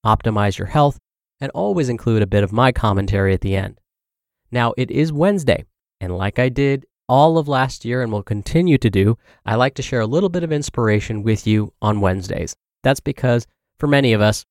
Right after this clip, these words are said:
Wednesday represents the middle of the week, and we may need that little extra push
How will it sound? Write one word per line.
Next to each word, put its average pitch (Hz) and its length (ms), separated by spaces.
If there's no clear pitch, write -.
Wednesday 101 380
represents 95 640
the - 140
middle 98 320
of 95 60
the 107 120
week, 151 340
and 110 120
we 120 80
may 160 180
need 156 240
that 123 160
little - 400
extra - 380
push - 480